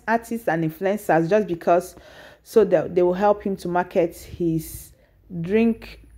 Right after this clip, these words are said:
Okay, barrier for his drink, but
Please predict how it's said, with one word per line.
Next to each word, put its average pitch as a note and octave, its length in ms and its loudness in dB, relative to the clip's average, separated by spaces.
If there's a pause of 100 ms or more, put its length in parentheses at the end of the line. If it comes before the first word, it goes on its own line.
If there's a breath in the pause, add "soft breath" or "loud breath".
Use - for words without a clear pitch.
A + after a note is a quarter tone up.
(280)
Okay, F3 480 -2 (280)
barrier F3 420 0
for - 220 -10 (180)
his F3 240 -2
drink, G#3 340 -4 (100)
but E3 220 0